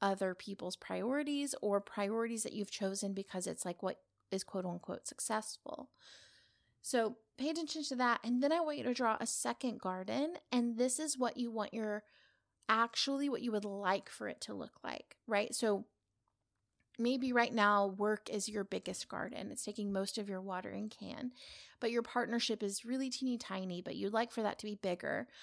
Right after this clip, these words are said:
Draw the garden you wish you had and start making the adjustments you need to make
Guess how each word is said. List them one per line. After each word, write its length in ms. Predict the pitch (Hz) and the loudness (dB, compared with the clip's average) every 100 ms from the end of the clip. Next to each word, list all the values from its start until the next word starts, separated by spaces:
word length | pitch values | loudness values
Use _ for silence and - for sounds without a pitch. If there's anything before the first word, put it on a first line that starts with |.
| - - _ | -20 -20 _
Draw 440 | 247 240 226 285 311 | -2 4 6 6 4
the 100 | 330 | 2
garden 500 | 269 233 226 233 220 | 2 2 2 0 0
you 160 | 208 | -2
wish 380 | 196 190 180 - | 0 0 0 -4
you 120 | 190 | -4
had 580 | 185 190 185 196 294 339 - _ _ _ | -6 -6 -4 -2 -2 -2 -8 _ _ _
and 520 | 220 233 226 220 220 - | 2 4 6 4 2 -2
start 260 | - 254 262 | -2 0 0
making 300 | 285 285 262 | -2 -2 0
the 120 | 254 | 0
adjustments 520 | 233 214 226 220 - | 0 0 -2 -2 -4
you 80 | 214 | -4
need 220 | 202 196 | -4 -4
to 160 | - 202 | -6 -4
make 360 | 185 180 - | -2 -2 -6